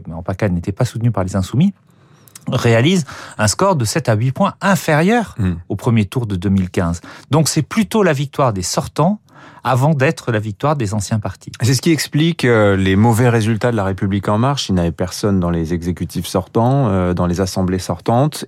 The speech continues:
Speaker 2: Et, euh, il y a une espèce de barra-, de barrage en, à l'entrée, si je puis dire, euh, de ces assemblées régionales.
Speaker 1: Oui, et puis il n'y a pas, euh, cette dimension, euh,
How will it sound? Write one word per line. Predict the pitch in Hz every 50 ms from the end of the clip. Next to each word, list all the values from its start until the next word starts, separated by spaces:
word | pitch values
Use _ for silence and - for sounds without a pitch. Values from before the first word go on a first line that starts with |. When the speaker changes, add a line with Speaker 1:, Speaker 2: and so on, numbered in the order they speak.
| - -
Speaker 2:
Et, | 131 127 123 131 123
euh, | 110 101 101 98 92
il |
y | 92 - - - - - - -
a | 104
une | 104
espèce | 104 95 - 131 107
de | 92 113
barra-, | 101 95 123 120 110 117 123 117
de | 110
barrage | 104 95 120 117 107 123 143 139 120
en, | 120 113 110 113
à | - 110 110
l'entrée, | 113 113 107 - - 139 143
si | 135 - 117
je | - -
puis | 113 101
dire, | 107 123 131 120
euh, | 107 98 95 95 92 92 92
de | 92 92 98
ces | 95 - - 98
assemblées | 98 95 - 107 98 95 101
régionales. | 101 95 95 101 98 98 117 131 - - - - - - 127 - -
Speaker 1:
Oui, | 95 101 110 156 190 208 180
et | 131
puis | 101 - - 135 127 113 101
il | 101
n'y | 101
a | 95
pas, | 92 - 139 127 127 123 113 104
euh, | 98 95 95 95 92
cette | 92 - 110 92 - - 95
dimension, | 92 98 98 101 95 87 - - 120 110 101 98
euh, | 92 87